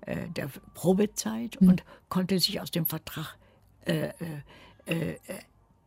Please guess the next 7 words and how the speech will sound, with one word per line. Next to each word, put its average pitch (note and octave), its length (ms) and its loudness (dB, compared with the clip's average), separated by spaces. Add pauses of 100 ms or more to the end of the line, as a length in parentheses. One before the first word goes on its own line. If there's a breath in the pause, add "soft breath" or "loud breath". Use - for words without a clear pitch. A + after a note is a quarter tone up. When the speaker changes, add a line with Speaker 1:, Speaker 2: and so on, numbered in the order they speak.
(160)
Speaker 2:
Entlassen. F3 540 6
Speaker 1:
entla-, F3 100 -2
entlassen, F#3 500 6
Speaker 2:
Mhm. B2+ 80 -14 (180)
Speaker 1:
entlassen D#3+ 560 0
werden, - 340 -10 (140)
ne? E3 160 -6